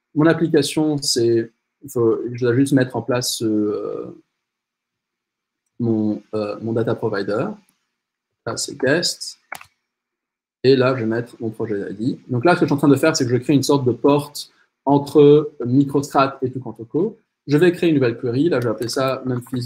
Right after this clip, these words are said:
Books parce que c'est le nom du, voilà, c'est le nom du, euh, du dataset ici. Donc, il y a différentes catégories de bouquins,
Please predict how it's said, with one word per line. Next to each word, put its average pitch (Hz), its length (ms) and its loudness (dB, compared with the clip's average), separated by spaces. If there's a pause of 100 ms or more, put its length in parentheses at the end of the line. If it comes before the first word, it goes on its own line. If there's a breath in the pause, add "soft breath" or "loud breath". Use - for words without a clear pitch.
Books 123 500 -6 (100)
parce 113 160 -10
que - 60 -12
c'est 117 120 -6
le 113 100 -2
nom 127 220 0
du, 120 540 -4 (380)
voilà, 113 280 -4
c'est 120 100 -8
le 110 60 -4
nom 113 140 -4
du, 104 380 -4
euh, 98 340 -8 (560)
du 120 120 -10
dataset 113 440 0
ici. 143 220 2
Donc, 113 340 0
il 120 80 -4
y 117 40 2
a 113 40 4
différentes 135 320 0
catégories 123 360 2
de 117 80 2
bouquins, 123 560 -2